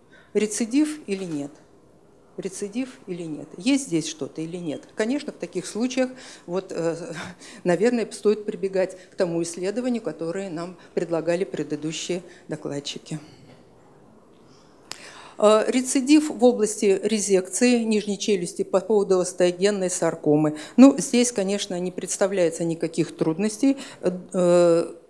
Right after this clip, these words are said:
какое-то время после, сразу после оперативного лечения и в настоящее время, э, мы видим, э, увель-, э, появление новообразования в краях резецированной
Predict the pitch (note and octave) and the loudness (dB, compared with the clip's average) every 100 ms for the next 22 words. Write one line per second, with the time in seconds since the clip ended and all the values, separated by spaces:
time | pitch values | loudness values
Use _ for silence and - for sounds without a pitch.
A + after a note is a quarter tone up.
0 | _ _ _ _ - - - - - - | _ _ _ _ -20 -20 -20 -20 -20 -20
1 | - - - A#3+ A#3 G3 F3+ F#3 E3 D#3+ | -20 -12 0 2 4 4 4 2 2 0
2 | E3 D#3+ F#3 F3 F3 - F#3+ E3+ D#3+ F3 | -2 -2 0 -2 -2 2 2 2 -4 -4
3 | F#3 - F#3+ G3+ D4 D4+ C#4+ C4 B3+ C4 | -4 -2 -2 -2 2 2 2 0 -4 -2
4 | B3 A3+ - F#3 F3+ F3 E3 D#3+ D#3+ - | 0 -2 -4 -6 -6 -6 -4 -4 -6 -8
5 | E3+ F#3 B3+ C4 B3+ - - - F3 E3 | -8 -2 0 -2 -6 -14 -18 -4 2 2
6 | E3+ F3 - F3 G3 A3 A3+ G#3+ - E3+ | 0 -6 -2 -2 -2 0 -2 -2 -6 -4
7 | E3 - - - F3+ F3 - E3+ E3 D#3+ | -4 -6 -20 -10 -4 -4 -2 -2 2 2
8 | D3+ D3+ D3 - F3 E3+ F3+ A3+ A#3+ G#3 | 2 -2 -4 -2 0 2 2 2 2 0
9 | F3 D#3 D3+ D#3+ E3 E3+ G#3+ F#3+ - D#3+ | 0 0 0 -2 -2 -2 -4 -6 -8 -4
10 | D#3 F3+ - D3+ C#3+ - E3+ F3+ F3 F3+ | -4 -4 -8 -14 -12 -10 -8 -8 -8 -10